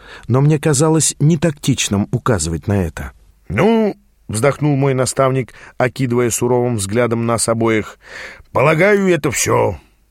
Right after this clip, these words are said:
Жаль, что я не могу поболтаться рядом и посмотреть, как ты будешь действовать, но меня ждут более срочные дела». И с этими словами он круто повернулся и вышел, закрыв за собой дверь с большей силой,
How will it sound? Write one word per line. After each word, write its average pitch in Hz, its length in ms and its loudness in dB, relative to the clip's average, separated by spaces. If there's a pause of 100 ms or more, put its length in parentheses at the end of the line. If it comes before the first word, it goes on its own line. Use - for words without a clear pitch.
(200)
Жаль, 170 340 2
что 113 220 -4
я 127 220 2
не 117 100 -4
могу 113 380 -2
поболтаться 107 680 -2
рядом 113 720 -2
и 104 120 -6
посмотреть, 131 720 -2 (540)
как 143 220 -2
ты 135 80 -4
будешь 117 300 -2
действовать, 139 640 0
но 175 200 2
меня 143 320 2
ждут 127 260 0
более 135 300 2
срочные 127 500 0
дела». 113 340 0 (580)
И 123 80 -2
с - 100 0
этими 117 260 -2
словами 151 520 0 (200)
он 165 200 0
круто 165 340 0
повернулся 135 580 0
и 139 240 -2
вышел, 151 480 0 (160)
закрыв 139 440 0
за 110 120 -4
собой 110 300 0
дверь 135 320 0 (160)
с 110 140 -4
большей 113 500 0
силой, 127 480 0